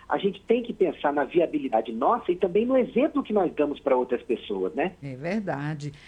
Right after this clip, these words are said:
Speaker 2: As palavras podem convencer, mas o exemplo arrasta, né?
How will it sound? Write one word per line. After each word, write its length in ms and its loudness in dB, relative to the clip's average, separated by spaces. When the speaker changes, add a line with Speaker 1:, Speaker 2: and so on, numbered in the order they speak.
Speaker 2:
As 220 -4
palavras 640 8
podem 320 4
convencer, 580 2
mas 220 0
o 60 2
exemplo 420 2
arrasta, 560 2
né? 240 2